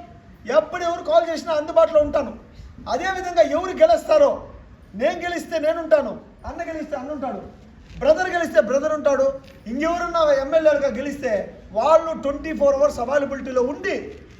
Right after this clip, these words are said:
ఇరవై నాలుగు గంటలు లేకపోయినప్పటికీ ఎక్కడున్నావని చెప్పి కనుక్కొని వన్ మంత్ రిపోర్ట్ తీసుకోవాలా.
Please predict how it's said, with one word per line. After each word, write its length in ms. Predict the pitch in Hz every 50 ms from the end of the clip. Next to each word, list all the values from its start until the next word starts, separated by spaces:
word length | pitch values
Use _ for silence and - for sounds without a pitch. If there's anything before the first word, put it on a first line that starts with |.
| - -
ఇరవై 340 | 202 277 339 370 370 370 370
నాలుగు 320 | 349 339 339 330 320 320
గంటలు 180 | 330 320 320 285
లేకపోయినప్పటికీ 1040 | 262 285 320 370 359 359 320 - 339 339 330 311 285 311 302 226 262 220 - - - - - - - - - 269
ఎక్కడున్నావని 680 | 302 - - 415 - 359 349 349 349 330 339 330 320
చెప్పి 340 | 311 311 320 294 - - -
కనుక్కొని 540 | 302 330 330 - - - 359 339 330 285 285
వన్ 120 | 320 320 -
మంత్ 260 | 349 359 359 349 339
రిపోర్ట్ 440 | 294 302 294 294 - 370 370 370 233
తీసుకోవాలా. 440 | 285 294 285 - 302 277 254 220